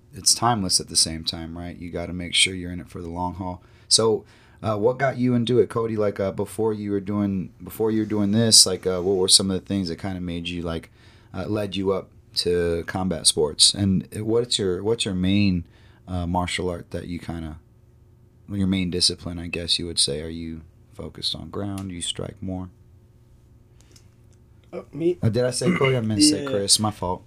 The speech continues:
Speaker 2: Um,
Speaker 1: Game day, my
Speaker 2: yeah,
Speaker 1: bad.
Speaker 2: I, I'm a freestyle martial artist. Um,
Speaker 1: Okay.
Speaker 2: yeah, I like to, um,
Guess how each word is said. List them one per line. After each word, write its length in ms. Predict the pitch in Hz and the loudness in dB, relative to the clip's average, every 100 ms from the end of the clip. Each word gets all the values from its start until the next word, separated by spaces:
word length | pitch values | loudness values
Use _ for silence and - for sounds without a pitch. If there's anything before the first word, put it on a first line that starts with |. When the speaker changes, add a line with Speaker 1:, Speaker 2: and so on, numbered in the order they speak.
| - | 6
Speaker 2:
Um, 580 | 156 160 160 156 151 139 | 8 8 6 2 2 0
Speaker 1:
Game 260 | 104 101 | 0 -2
day, 160 | 95 95 | -4 -4
my 120 | 95 | 2
Speaker 2:
yeah, 300 | 147 151 156 | 4 4 6
Speaker 1:
bad. 240 | 147 160 - | 6 4 4
Speaker 2:
I, 60 | - | 6
I'm 80 | |
a 100 | 208 | 6
freestyle 800 | 190 - 175 175 - 147 135 123 - - | 2 2 2 4 8 10 8 4 -6 -14
martial 460 | 131 127 127 - 123 | 0 2 4 4 6
artist. 600 | 117 110 107 - - - - | 6 4 -2 -2 -2 -10 -12
Um, 420 | 107 107 104 107 120 | -12 -12 -14 -10 -10
Speaker 1:
Okay. 300 | - 113 127 - - 123 | -4 -4 -4 -10 -14 -4
Speaker 2:
yeah, 160 | 120 | 0
I 40 | 127 | 4
like 240 | 143 139 | 4 2
to, 400 | - 143 135 131 | -4 0 2 4
um, 380 | 123 123 120 | 4 0 -4